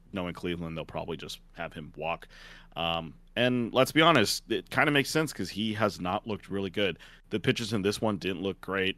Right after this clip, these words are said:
uh, just not well located. Fastball was sitting at ninety miles an hour, which has been a big thing with Bieber,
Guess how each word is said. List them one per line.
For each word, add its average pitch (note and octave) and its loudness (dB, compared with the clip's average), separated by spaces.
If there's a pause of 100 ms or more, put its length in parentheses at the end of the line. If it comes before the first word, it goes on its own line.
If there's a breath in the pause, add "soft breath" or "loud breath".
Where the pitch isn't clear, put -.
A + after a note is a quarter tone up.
(120)
uh, E2 -6
just F2 -10
not F2+ 2
well F#2 0
located. E2+ -2 (320 loud breath)
Fastball A2 4
was F#2+ 0
sitting G2+ 0
at F#2 0
ninety F2 -4
miles E2 -6
an F2+ -4
hour, G2 2
which E2+ -4
has F2 -6
been E2 -6
a D#2 -6
big F2 -2
thing E2+ -4
with D#2 -8
Bieber, A#2+ 4